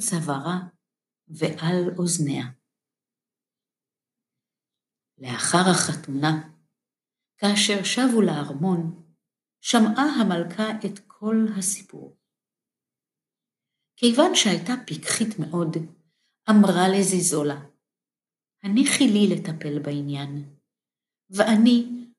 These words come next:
אלמד את אביך לקח שלא ישכח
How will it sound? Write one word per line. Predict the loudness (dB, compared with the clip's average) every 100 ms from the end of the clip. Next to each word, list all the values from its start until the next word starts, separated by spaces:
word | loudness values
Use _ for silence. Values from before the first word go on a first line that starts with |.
| _ _ 2
אלמד | 4 4 2 0
את | -4
אביך | -4 -2 -4 -6 -10 -12 -2
לקח | -2 0 -2 -4 -6 -10 -20 _ _
שלא | -14 -6 -6
ישכח | -2 -4 -2 -2 -2 -4 -8